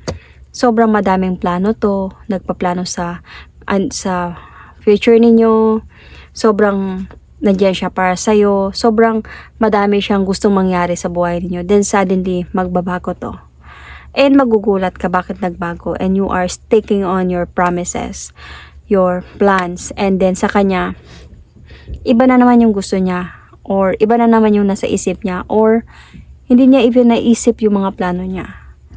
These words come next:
And ito yung challenge sa'yo ngayon. Paano kayo magkaroon ng, paano siya magka-, mag-think about the new beginning with you again? To decide, to choose you again para maayos ulit yung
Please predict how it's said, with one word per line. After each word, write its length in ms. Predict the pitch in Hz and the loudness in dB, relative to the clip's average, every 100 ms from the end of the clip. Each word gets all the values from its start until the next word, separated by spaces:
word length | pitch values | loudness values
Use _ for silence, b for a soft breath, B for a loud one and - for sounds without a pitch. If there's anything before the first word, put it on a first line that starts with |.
| b b b b b b b b b b b b - | b b b b b b b b b b b b -2
And 240 | 294 285 | 2 4
ito 160 | 294 294 277 | 2 2 4
yung 320 | 277 269 254 b b - | 4 4 2 b b -4
challenge 400 | 233 220 208 - | 0 2 0 -2
sa'yo 240 | 190 190 | -4 -4
ngayon. 400 | 180 180 175 180 165 B B - | -4 -4 -4 -8 -10 B B -18
Paano 400 | - 233 233 226 | -4 0 2 2
kayo 480 | 226 208 196 196 196 - - | 2 0 2 0 -2 -8 -10
magkaroon 480 | 202 202 202 190 190 | -4 -2 0 -2 -2
ng, 240 | 190 - | -4 -2
paano 320 | 226 233 233 | 0 2 2
siya 160 | 233 220 | 2 2
magka-, 400 | 202 185 196 185 - | 2 0 -2 -4 -6
mag-think 1040 | 190 196 185 - _ _ _ - 226 220 202 | -6 -4 -4 -6 _ _ _ 0 2 2 0
about 320 | 185 185 180 _ - 202 - | -2 -2 -4 _ -20 -20 -4
the 80 | 196 | 0
new 140 | 196 190 | 2 2
beginning 480 | 196 196 185 185 | 0 -2 -2 -2
with 180 | 180 180 | -4 -6
you 140 | 185 170 | -4 -4
again? 400 | 175 175 180 - B B B - | -6 -12 -14 -16 B B B -2
To 80 | 220 | 0
decide, 640 | 202 - 233 190 185 180 - | 0 -2 0 0 0 -4 -6
to 80 | 190 | -6
choose 420 | - 247 240 - | 2 2 2 0
you 160 | 214 214 | 0 2
again 540 | 208 196 185 180 185 B B B - | 2 0 -2 -2 -6 B B B -2
para 260 | 208 208 | 2 2
maayos 540 | 208 - 190 185 - - | 2 0 -2 -4 -6 -6
ulit 300 | 196 180 - | -4 -4 -4
yung 400 | 185 180 180 | -4 -4 -6